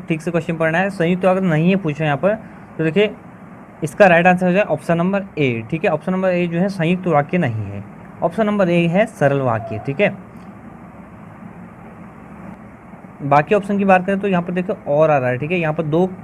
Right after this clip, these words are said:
क्रियाओं की बात की जा रही है, एक ये, एक ये, ठीक है, तो यहाँ पर भी और आ रहा है या यहाँ पर या आ रहा है। जब भी ये आए, देखिए जहाँ पर और आता है तो ये होता है संयुक्त वाक्य होती है, तो या आए संयुक्त वाक्य कहलाता है, ठीक है। आपको याद रखना है जैसे और,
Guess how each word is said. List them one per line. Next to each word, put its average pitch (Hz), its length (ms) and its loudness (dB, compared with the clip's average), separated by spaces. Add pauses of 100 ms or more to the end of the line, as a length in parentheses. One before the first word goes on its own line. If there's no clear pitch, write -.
(280)
क्रियाओं 147 300 2
की 156 120 -2
बात 135 220 0
की 135 80 -4
जा 135 120 2
रही 147 180 0
है, - 60 -6
एक 139 260 -6
ये, 175 140 -2 (240)
एक 131 220 -6
ये, 113 120 -2
ठीक 127 200 -6
है, 185 120 0 (560)
तो 131 60 0
यहाँ 135 200 4
पर 180 160 0
भी 185 100 4
और 170 180 6
आ 170 120 6
रहा 170 120 4
है 208 120 0 (280)
या 147 80 2
यहाँ 151 260 4
पर 175 140 0
या 139 200 4
आ 117 120 2
रहा 110 120 0
है। 104 100 -6 (320)
जब 143 240 -2
भी 208 120 0
ये 220 100 4
आए, 190 180 6
देखिए 190 340 0
जहाँ 151 200 2
पर 196 140 0
और 175 200 4
आता 175 220 4
है 190 100 2
तो 196 100 -2
ये 170 180 0
होता 170 260 0
है 208 220 -2 (240)
संयुक्त 170 400 0
वाक्य 175 340 2
होती 185 260 -2
है, 208 120 0
तो - 300 -10
या 135 260 4
आए 175 340 4
संयुक्त 170 420 -4
वाक्य 147 340 -2
कहलाता 117 340 -4
है, 107 120 -4
ठीक 147 160 -6
है। 196 60 2 (320)
आपको - 240 -6
याद 170 120 6
रखना 175 160 0
है 185 100 4
जैसे 180 200 -2 (160)
और, 151 420 4